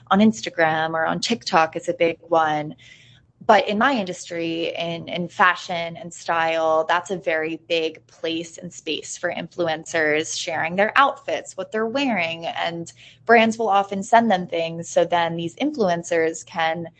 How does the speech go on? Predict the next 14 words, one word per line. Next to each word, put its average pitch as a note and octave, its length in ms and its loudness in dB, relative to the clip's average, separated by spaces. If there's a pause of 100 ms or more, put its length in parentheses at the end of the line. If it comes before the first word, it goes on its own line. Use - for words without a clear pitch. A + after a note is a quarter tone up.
(360)
promote G#3 500 4
them E3 280 0
to - 140 -10
their D#3+ 200 0
audience F3 500 2
because F#3 280 -14
it's - 140 -16
such F#3 120 -12
a F3+ 60 -4
big F#3+ 320 -2 (100)
audience - 840 -2
that G2 180 -6
they - 100 -4
have. - 540 -8